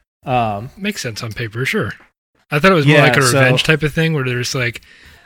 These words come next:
Speaker 2: "Okay, you guys are gonna join us, and you're gonna be cool with it." And the airbenders are like, "Uh, no." So like, "All right, I'm gonna wipe you off the face of the earth."
Speaker 1: It was, it wasn't even that. It was just straight up like, "Hey, we're here, and we're gonna kill all of you."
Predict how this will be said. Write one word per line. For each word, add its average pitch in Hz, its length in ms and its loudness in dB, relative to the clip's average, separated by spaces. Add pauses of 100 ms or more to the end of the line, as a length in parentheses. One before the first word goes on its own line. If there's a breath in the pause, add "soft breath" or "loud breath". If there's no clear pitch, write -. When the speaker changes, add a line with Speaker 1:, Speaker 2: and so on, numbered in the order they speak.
(200 soft breath)
Speaker 2:
"Okay, 170 320 4
you 151 160 4
guys 175 200 4
are 170 40 2
gonna 156 180 2
join 139 240 -2
us, 120 360 -6
and 135 120 -4
you're 139 80 0
gonna 139 120 0
be 135 140 -2
cool 135 180 -2
with 113 180 -8
it." - 220 -10 (180)
And 139 100 -4
the 127 80 0
airbenders 127 400 0
are 123 60 -4
like, 120 180 -4 (280)
"Uh, 123 280 -4
no." 123 320 0 (380)
So - 140 -6
like, 131 140 -2 (180)
"All 269 80 2
right, 240 220 2 (120)
I'm 165 100 -4
gonna 196 120 2
wipe 190 180 2
you 214 60 4
off 196 100 4
the - 60 -16
face 208 180 0
of 208 60 -14
the 233 120 0
earth." 180 240 -2 (160)
Speaker 1:
It 156 80 4
was, 170 240 2 (140)
it 156 80 6
wasn't 170 320 4
even 139 200 0
that. 127 460 2
It 160 120 2
was 139 180 2
just 147 220 2
straight 147 280 2
up 135 140 -2
like, 131 260 -2 (160)
"Hey, 175 380 2
we're 165 220 2
here, 165 500 4 (340 loud breath)
and 151 140 2
we're 160 100 0
gonna 151 160 0
kill 147 240 2
all 107 200 0
of 87 120 -8
you." 80 180 -8